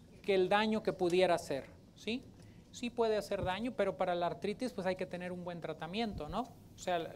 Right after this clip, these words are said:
el solo hecho de, del ejercicio no podría bastar, hay que estar bien atendido, ¿sí? Y el nadar, el tener actividad,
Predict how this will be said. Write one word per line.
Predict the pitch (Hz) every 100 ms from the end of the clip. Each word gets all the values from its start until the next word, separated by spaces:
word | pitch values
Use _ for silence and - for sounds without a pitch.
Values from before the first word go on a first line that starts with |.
| 156 147 156 139 156 165 165
el | 175
solo | - 214 214
hecho | 220 214 208
de, | 185 175
del | 175 175
ejercicio | 175 175 165 208 202 196
no | 190
podría | 190 185 180 190
bastar, | 185 - - 208 202 - - - -
hay | 185
que | 180
estar | 196 - 196
bien | 175 202 214
atendido, | 214 208 202 202 226 202 214 - - -
¿sí? | - - 226 185 -
Y | 196 190 190 180 - - - - - -
el | 202 202 190
nadar, | 185 180 190 220 202 -
el | 185 175
tener | 180 190 220
actividad, | 214 - 220 226 226 226